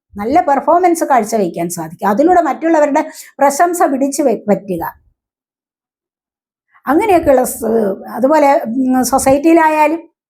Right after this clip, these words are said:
നല്ല പെർഫോമൻസ്, മറ്റുള്ളവരെ കാണുമ്പോൾ നല്ല പോസിറ്റീവായിട്ട് സംസാരിക്കുക, അവരോട് നല്ല രീതിയിൽ ഇടപെടുക, അവർ പറയുന്ന കാര്യങ്ങൾ കേൾക്കുക. പിന്നെ ഒരു നല്ല ഒരു കേൾവിക്കാരനാവുക എന്ന് പറയുന്നത് ഏറ്റവും നല്ല ഒരു വ്യക്തിത്വത്തിന്റെ ഒരു ലക്ഷണം തന്നെയാണത്.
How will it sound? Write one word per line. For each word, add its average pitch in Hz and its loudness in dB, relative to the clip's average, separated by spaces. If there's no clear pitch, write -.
നല്ല 330 -2
പെർഫോമൻസ്, 294 0
മറ്റുള്ളവരെ 277 2
കാണുമ്പോൾ 269 0
നല്ല 247 0
പോസിറ്റീവായിട്ട് 254 0
സംസാരിക്കുക, 285 -2
അവരോട് 320 4
നല്ല 254 0
രീതിയിൽ 302 2
ഇടപെടുക, 277 2
അവർ 285 2
പറയുന്ന 302 2
കാര്യങ്ങൾ 247 2
കേൾക്കുക. 254 0
പിന്നെ 247 -6
ഒരു 233 0
നല്ല 311 4
ഒരു 359 2
കേൾവിക്കാരനാവുക 302 2
എന്ന് 277 0
പറയുന്നത് 269 2
ഏറ്റവും 254 -2
നല്ല 311 2
ഒരു 277 4
വ്യക്തിത്വത്തിന്റെ 311 0
ഒരു 262 -4
ലക്ഷണം 285 -6
തന്നെയാണത്. 208 -4